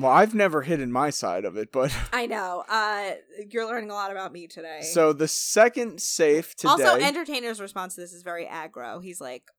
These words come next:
Speaker 2: um, "Well, I fucking hate this guy." Blah,
Speaker 1: Aggro
Speaker 2: blah.
Speaker 1: Craig?
Speaker 2: Yes, the aggro Craig.
Speaker 1: Bet he doesn't like Mike O'Malley. So
Speaker 2: How
Speaker 1: this
Speaker 2: could you not like Mike O'Malley?
Speaker 1: Exactly.
Speaker 2: I'd be so disappointed if I heard something mean about him.
Speaker 1: So
Speaker 2: but
Speaker 1: the second safe tonight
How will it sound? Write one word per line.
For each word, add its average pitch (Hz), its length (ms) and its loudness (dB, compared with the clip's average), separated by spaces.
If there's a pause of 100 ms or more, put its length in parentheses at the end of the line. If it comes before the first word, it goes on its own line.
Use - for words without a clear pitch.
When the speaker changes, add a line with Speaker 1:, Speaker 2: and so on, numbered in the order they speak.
(140)
Speaker 2:
um, 104 140 -18 (240)
"Well, 147 100 -12
I 120 200 -16 (140)
fucking - 260 -12
hate 92 280 -20
this - 160 -20
guy." 92 220 -16 (100)
Blah, - 140 -14
Speaker 1:
Aggro 131 240 -4
Speaker 2:
blah. 165 80 -10
Speaker 1:
Craig? 190 300 -6 (440)
Speaker 2:
Yes, 139 280 -18
the 160 160 -14
aggro 180 420 -8
Craig. 156 360 -14 (420)
Speaker 1:
Bet 127 120 -8
he 143 80 -8
doesn't 123 200 -10
like 123 140 -10
Mike 123 200 -12
O'Malley. 131 420 -12 (920)
So - 240 8
Speaker 2:
How 359 60 10
Speaker 1:
this - 160 6
Speaker 2:
could 381 40 0
you 359 80 -2
not 247 460 -2
like 196 240 -10
Mike 175 240 -16
O'Malley? 165 180 -14
Speaker 1:
Exactly. 165 520 -12 (440)
Speaker 2:
I'd 240 100 -4
be 269 100 -2
so 208 180 -8
disappointed 185 460 -16
if 175 100 -20
I 170 80 -14 (300)
heard 151 180 -12
something - 400 -20 (400)
mean 165 240 -20
about 156 220 -20
him. 190 220 -20
Speaker 1:
So - 160 -2
Speaker 2:
but 151 80 -2
Speaker 1:
the 151 60 -2
second 185 480 0
safe 165 540 0 (160)
tonight 139 440 -2